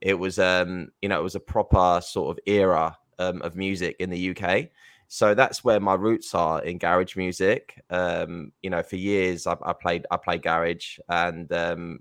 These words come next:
you know, the first gigs I ever done were, like, garage raves and that sort of thing. Um, and I guess, you know, of course I'm influenced by it 'cause that's where my roots are. Um, but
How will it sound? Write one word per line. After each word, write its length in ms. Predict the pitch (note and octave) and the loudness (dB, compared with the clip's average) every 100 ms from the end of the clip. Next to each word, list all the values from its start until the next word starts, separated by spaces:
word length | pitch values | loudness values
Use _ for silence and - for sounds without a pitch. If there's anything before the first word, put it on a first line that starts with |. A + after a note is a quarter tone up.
| _ | _
you 80 | F2+ | -4
know, 140 | F2 | -4
the 100 | D#2+ | -4
first 300 | - F2+ F2 | -2 -2 0
gigs 200 | F2+ D#2 | -6 -2
I 80 | E2+ | -2
ever 120 | E2 | 0
done 240 | E2 F2 F2 | 0 0 2
were, 100 | D#2+ | 0
like, 360 | D#2+ D2 - _ _ _ | 0 0 -8 _ _ _
garage 360 | F#2 F2+ F2 E2+ | 0 2 0 2
raves 400 | F2 F2 E2+ F2+ | 2 2 -2 -4
and 80 | |
that 160 | E2+ - | -6 -6
sort 160 | F#2 - | -8 -8
of 80 | |
thing. 300 | - F#2 A#2 - - _ - | -2 -2 -2 -10 -20 _ 0
Um, 400 | G2+ G2 G2 - | 2 2 0 -2
and 260 | G#2 G#2 F#2 | 0 0 0
I 120 | A2 | -2
guess, 380 | E3 E3 - - _ _ _ | 0 -2 -6 -18 _ _ _
you 160 | C3+ C3 | 0 4
know, 120 | G#2+ | 6
of 120 | G#2+ | 4
course 260 | - D3 C3+ | 0 0 0
I'm 120 | G#2+ | 0
influenced 440 | F#2+ - F2 - | -2 -4 -6 -2
by 200 | F2 E2+ | 0 0
it 80 | - | 0
'cause 80 | - | -4
that's 180 | G2 - | -6 0
where 100 | F#2 | 2
my 120 | F2+ | 2
roots 360 | F2 G#2+ - - | 2 0 0 -2
are. 340 | E2 E2 E2+ - | 0 0 -4 -4
Um, 500 | F2+ F2+ F2+ F2 E2 - | 0 2 0 -2 -2 4
but 240 | G2+ | 4